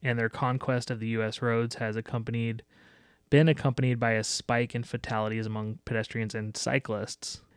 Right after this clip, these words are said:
And that was from an article, uh, Right of Way, Race Class, and the Silent Epidemic of Pedestrian Deaths in America. And I think this is just an important conversation to have because as cyclists, you know, we have a particular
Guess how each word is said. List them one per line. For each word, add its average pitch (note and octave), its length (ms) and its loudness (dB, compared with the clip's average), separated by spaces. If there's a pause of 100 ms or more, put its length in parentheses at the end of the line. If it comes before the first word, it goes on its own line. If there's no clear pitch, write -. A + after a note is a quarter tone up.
And B2 220 6
that C3 80 8
was C3 120 4
from C3 220 4
an B2 60 2
article, A#2 760 2
uh, A2 360 -2
Right B2 260 4
of A2+ 160 2
Way, A2+ 460 2 (280)
Race A#2+ 300 2
Class, A2+ 400 2
and A#2 100 -2
the G#2+ 60 -4
Silent A2+ 460 0
Epidemic A2+ 600 -2
of A2 340 -6
Pedestrian A2+ 560 -2
Deaths G#2+ 400 -6
in A#2 140 -6
America. - 720 -6 (240)
And C3+ 100 0
I C#3+ 60 4
think D#3 160 4
this D3+ 140 2
is C#3 100 -4
just C#3+ 180 -2
an C#3 60 0
important A#2 460 -2
conversation A#2 560 -6
to A2 60 -10
have A2+ 360 -12
because A#2 500 -10 (380)
as C#3+ 300 4
cyclists, C3+ 720 2
you C#3 80 0
know, B2 120 2
we B2 180 2
have B2 180 6
a A#2 60 -2
particular A#2+ 720 2